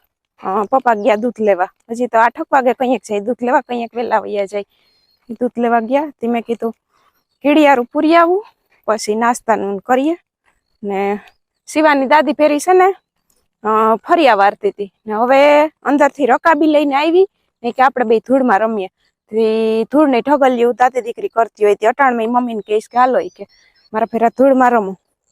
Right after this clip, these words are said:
હા, જય શ્રી કૃષ્ણ. આઈ શિવાની કરે. મારી પાછળ પાછળ દોડી જાવી, દોડી જાવી. મને તો ખબર ય નથી કે શિવાની દોડી આવી. પાછા વારું મેં તો જોયું તો, તો શિવ તો પૂગી આવી હતી.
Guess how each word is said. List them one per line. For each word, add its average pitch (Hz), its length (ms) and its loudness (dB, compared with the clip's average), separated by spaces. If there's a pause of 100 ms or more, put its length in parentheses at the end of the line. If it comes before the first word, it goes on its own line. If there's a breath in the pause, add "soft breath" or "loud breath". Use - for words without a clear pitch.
(100)
હા, 220 440 2
જય 269 180 0
શ્રી 262 160 -8
કૃષ્ણ. 220 340 -6
આઈ 254 160 0
શિવાની 214 420 -8
કરે. 220 240 -10 (920)
મારી 294 160 2
પાછળ 392 320 4
પાછળ 403 280 2
દોડી 427 380 4
જાવી, 302 280 4
દોડી 359 320 4
જાવી. 285 300 4
મને 311 200 -2
તો 339 60 0
ખબર 403 380 2
ય 302 120 4
નથી 262 260 -2
કે 262 140 0
શિવાની 247 420 0
દોડી 226 340 2
આવી. 214 260 0 (340)
પાછા 349 260 4
વારું 349 240 4
મેં 381 120 4
તો 294 100 0
જોયું 302 340 2
તો, 240 120 -2
તો 240 120 -8
શિવ 302 220 -4
તો 339 100 -2
પૂગી 605 360 2
આવી 294 200 4
હતી. 233 220 -4